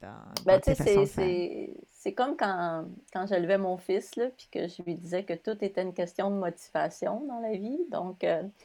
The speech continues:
Speaker 2: ces gens-là qui sont pr-, présentement isolés chez eux, puis qui veulent faire avancer leur projet, ben, l'outil principal qu'ils ont de communication vers le monde,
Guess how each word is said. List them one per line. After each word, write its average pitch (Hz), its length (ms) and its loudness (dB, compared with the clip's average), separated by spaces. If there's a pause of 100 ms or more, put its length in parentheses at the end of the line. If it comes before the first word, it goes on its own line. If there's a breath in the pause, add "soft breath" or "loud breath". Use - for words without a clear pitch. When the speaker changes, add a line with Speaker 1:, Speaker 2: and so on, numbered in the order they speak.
(460 soft breath)
Speaker 2:
ces 185 200 8
gens-là 185 460 8
qui 220 100 -8
sont 170 160 2
pr-, - 260 -4
présentement 185 460 4
isolés 180 480 6
chez 170 380 0
eux, 220 240 6
puis - 160 -20
qui 175 120 -4
veulent 202 520 6
faire 175 200 2
avancer 165 440 2
leur 165 180 2
projet, 160 580 2 (640)
ben, 170 280 4
l'outil 208 400 2
principal 214 680 4
qu'ils 214 140 2
ont 214 80 4
de 277 80 -6
communication 190 960 4
vers 175 220 6
le 170 120 8
monde, 185 300 4